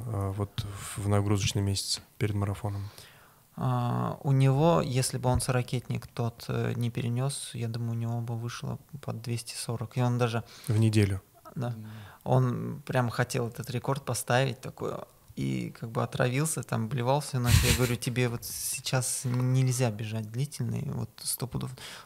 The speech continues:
Speaker 2: Он говорит: «Ну а как так? Я хотел в Страве, там, в Инстаграме выложить, что у меня вот рекорд, там, двести сорок, там». Я говорю: «Ну, извини».
Speaker 3: Прикольно.
Speaker 1: Ну, то
Speaker 3: Слушай,
Speaker 1: есть вы за восемьсот на-, набегивали, получается, в месяц, правильно?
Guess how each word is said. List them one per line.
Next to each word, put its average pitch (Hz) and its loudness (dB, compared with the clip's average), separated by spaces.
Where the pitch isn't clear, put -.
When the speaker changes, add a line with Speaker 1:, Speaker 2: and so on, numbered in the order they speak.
Speaker 2:
Он 165 -2
говорит: 180 0
«Ну 208 2
а 202 0
как 226 -2
так? 202 -2
Я 202 0
хотел 214 -6
в 185 -8
Страве, - -2
там, 185 -2
в 170 2
Инстаграме 190 2
выложить, 185 0
что - 0
у 180 2
меня 180 0
вот 190 -6
рекорд, 190 -2
там, 160 -4
двести - -4
сорок, 175 -2
там». 170 -2
Я 143 -4
говорю: 127 -2
«Ну, - -4
извини». 131 -4
Speaker 3:
Прикольно. 92 -4
Speaker 1:
Ну, 82 -6
то 110 6
Speaker 3:
Слушай, 113 8
Speaker 1:
есть 139 8
вы 143 10
за 131 8
восемьсот 143 6
на-, 110 6
набегивали, 107 2
получается, 117 -4
в 110 -2
месяц, 107 -2
правильно? 120 0